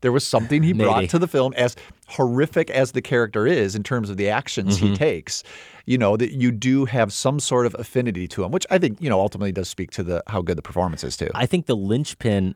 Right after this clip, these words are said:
Speaker 2: of any argument, though, the question or questions you have to ask yourself, and I'm gonna pose them to you because I, I don't know the answers and I'm curious.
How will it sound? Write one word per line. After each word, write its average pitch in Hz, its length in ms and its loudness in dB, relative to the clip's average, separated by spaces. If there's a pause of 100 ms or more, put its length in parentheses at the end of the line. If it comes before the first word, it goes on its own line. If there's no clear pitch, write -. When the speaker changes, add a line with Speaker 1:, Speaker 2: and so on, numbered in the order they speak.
(220)
Speaker 2:
of 95 280 0
any 110 280 2
argument, 98 560 0
though, 82 300 -2
the 90 100 0
question 98 640 -2
or 90 80 0
questions 110 480 -2
you 101 60 2
have 95 120 0
to 92 60 -2
ask 101 300 -2
yourself, 87 400 0
and 104 180 0
I'm 98 160 2
gonna 120 160 2
pose 110 280 0
them 101 140 0
to - 120 -6
you 160 140 2
because 101 340 0 (580)
I, 98 180 0
I 101 120 2
don't 101 180 0
know 143 100 2
the 107 220 2
answers 87 320 -2
and 98 100 4
I'm 90 160 0
curious. 139 480 0